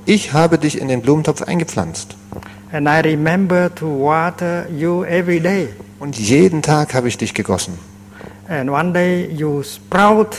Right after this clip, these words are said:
Speaker 2: and you become a tiny plant of corn.
Speaker 1: Und eines Tages bist du aufgegangen und bist eine kleine Maispflanze geworden."
Speaker 2: And if you have a chance, and then the plant of corn will believe you.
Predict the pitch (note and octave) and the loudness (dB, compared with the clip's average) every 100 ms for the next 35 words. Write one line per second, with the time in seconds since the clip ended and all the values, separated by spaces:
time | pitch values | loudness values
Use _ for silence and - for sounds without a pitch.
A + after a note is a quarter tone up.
0 | - F#3+ D#3+ D#3 D3+ - D#3+ D3 D3 C#3 | -10 -6 -4 -2 -2 -2 -4 -4 -6 -10
1 | - - - D3 A#2+ - C#3 C#3+ C#3 C3 | -14 -20 -10 -8 -8 -8 -6 -4 -4 -6
2 | B2+ A#2+ A2+ G2+ A2+ G#2 G#2 - F#2+ F#2+ | -8 -8 -10 -12 -12 -12 -14 -10 -10 -10
3 | - C3+ D#3 E3+ E3+ C#3 C3 B2 G2+ A2+ | -2 2 6 6 4 4 4 2 0 0
4 | A2+ - C#3 D3 - C3+ B2+ B2+ C3 G#2+ | -2 4 6 6 4 2 2 2 -2 -4
5 | G#2 G2+ G#2 G2+ G2 G2 F#2+ G2 G#2+ - | -4 -6 -4 -4 -4 -2 -2 0 0 0
6 | - G2 G2+ G2 F#2+ F#2+ G2 F#2+ - - | -4 -4 -4 -8 -8 -8 -10 -16 -16 -16
7 | - - - - - D3+ C3+ C#3+ D3 C#3 | -16 -18 -18 -14 -6 -4 -4 -4 -2 -2
8 | B2 C#3 C3+ B2 D3 C#3+ C3+ A#2+ - - | -2 -2 -4 -4 -6 -6 -8 -10 -16 -18
9 | - - - - - - - F3+ C3 C3 | -20 -20 -20 -20 -18 -18 -14 -8 -4 -2
10 | B2+ C3 A#2+ C#3 C3 B2 - C3 C3 B2+ | -2 -4 -4 -4 -4 -4 -6 -6 -6 -8
11 | B2 A#2+ A#2+ A#2 A2+ B2 B2 A#2 | -6 -6 -4 -4 -4 -4 -4 -6